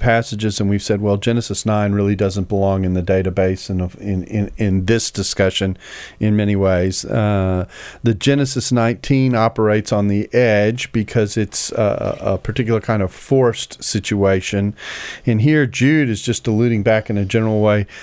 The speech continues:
to that, and he's using the, the, the, the cross species development as a part of the equation. So that ends up being a complicated text as well.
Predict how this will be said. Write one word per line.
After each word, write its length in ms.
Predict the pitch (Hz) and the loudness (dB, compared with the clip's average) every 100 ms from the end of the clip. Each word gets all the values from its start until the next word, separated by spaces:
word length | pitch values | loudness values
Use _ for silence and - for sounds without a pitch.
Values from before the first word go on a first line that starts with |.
| - | -6
to 80 | - | 0
that, 260 | 117 113 113 | 4 4 2
and 140 | 104 | 2
he's 240 | 117 104 110 | 0 0 2
using 480 | 117 110 110 104 | 0 2 0 2
the, 320 | 101 101 98 - - - - 117 | 2 2 0 -4 -16 -20 -6 0
the, 220 | 104 98 _ - | 0 -2 _ -10
the, 240 | - 110 95 - - | 0 0 0 -8 -6
the 160 | 113 104 | -2 -2
cross 540 | - - 135 123 120 | -2 2 4 4 0
species 800 | - - - 131 135 135 120 104 | -4 -10 -2 0 0 0 -2 -2
development 480 | - 104 101 98 107 | 0 2 2 2 -2
as 100 | 98 | 0
a 60 | 101 | -4
part 280 | - 120 113 | 0 2 2
of 60 | |
the 120 | 110 104 | 0 -2
equation. 420 | - 101 101 101 | 2 0 2 -2
So 160 | 113 | 0
that 260 | 107 156 175 | 2 4 2
ends 200 | 117 107 | 0 0
up 160 | 98 104 | 0 0
being 180 | 101 | -2
a 60 | 95 | -2
complicated 680 | - 98 107 - 104 95 92 | -2 -2 -2 -2 -2 -2 -2
text 360 | 104 98 - | -2 -2 -4
as 120 | 95 98 | -4 0
well. 400 | 117 107 90 | 4 4 2